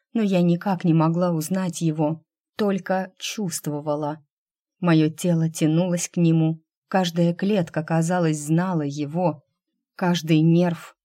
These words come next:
начинал вибрировать при его приближении, в ожидании его прикосновений.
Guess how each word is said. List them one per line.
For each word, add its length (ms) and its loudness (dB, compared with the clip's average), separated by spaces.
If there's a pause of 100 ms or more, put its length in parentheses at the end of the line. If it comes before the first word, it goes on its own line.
(100)
начинал 720 -2
вибрировать 840 -2
при 160 0
его 260 0
приближении, 1040 0 (140)
в 140 0
ожидании 640 2
его 280 -2
прикосновений. 1080 -6